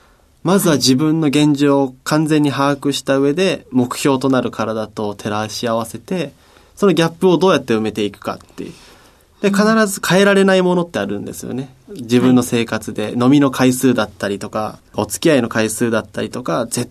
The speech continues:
Speaker 1: 対に甘いものは食べたいとか、まあ、そういうものを変えると絶対続かない。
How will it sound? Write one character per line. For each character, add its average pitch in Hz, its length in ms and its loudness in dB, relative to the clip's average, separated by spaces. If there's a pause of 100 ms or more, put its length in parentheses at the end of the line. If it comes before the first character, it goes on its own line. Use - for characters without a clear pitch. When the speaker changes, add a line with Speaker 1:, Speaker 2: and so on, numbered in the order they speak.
Speaker 1:
対 151 200 4
に 160 60 4
甘 147 220 4
い 143 60 4
も 143 120 4
の 123 60 4
は 107 100 2
食 101 120 -4
べ 101 100 -2
た 107 140 -8
い 107 80 -8
と - 100 -12
か、 - 320 -10 (560)
ま 175 60 -6
あ、 - 20 -2
そ 214 140 4
う - 20 6
い 220 40 2
う - 20 2
も 233 80 2
の 202 80 4
を - 40 -2
変 139 200 2
え 143 40 4
る 135 100 4
と 143 400 0
絶 131 200 -2
対 147 140 2
続 135 240 -2
か 135 120 -2
な 127 120 0
い。 120 120 -10